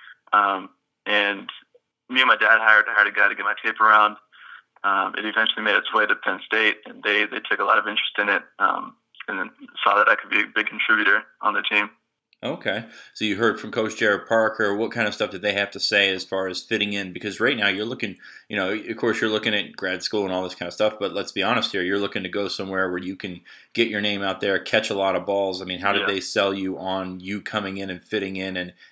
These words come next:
Speaker 2: and being a productive guy for them?
Speaker 1: Yeah, um, I mean, they obviously had a few guys transfer and graduate, and, and receiver, they're, they're just a bit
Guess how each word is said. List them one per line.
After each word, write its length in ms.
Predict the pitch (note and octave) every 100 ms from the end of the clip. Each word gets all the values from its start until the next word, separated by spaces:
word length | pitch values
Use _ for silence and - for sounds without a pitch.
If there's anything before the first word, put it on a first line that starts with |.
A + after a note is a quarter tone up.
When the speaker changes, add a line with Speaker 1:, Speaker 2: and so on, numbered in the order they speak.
| -
Speaker 2:
and 180 | F#2 F2
being 160 | G#2+
a 60 | F#2
productive 440 | G2+ F#2+ F#2+ F#2
guy 220 | F#2 F#2
for 140 | G2 F#2
them? 180 | D#2 - _ _ _ _ _ - - - _
Speaker 1:
Yeah, 440 | - A#2+ G2+ A2+ A#2+
um, 240 | A#2 G#2+ _ _ _
I 100 | -
mean, 160 | A#2 A2+
they 260 | A#2 A#2+ A#2+ - - - - - - _
obviously 260 | A#2 A2+ A#2+
had 100 | A2+
a 60 | G#2
few 100 | B2
guys 300 | A#2 A2+ G#2+ - - - -
transfer 520 | A#2 A#2 A#2+ A#2 A#2
and 100 | G#2
graduate, 580 | G#2 G#2 G#2+ G#2+ G#2 G#2 _ _
and, 360 | G#2 G2 G2+ - -
and 100 | G2+
receiver, 380 | G2+ - G#2+
they're, 200 | G#2 G#2
they're 180 | A2 G#2+
just 140 | G2+ -
a 20 |
bit 140 | F#2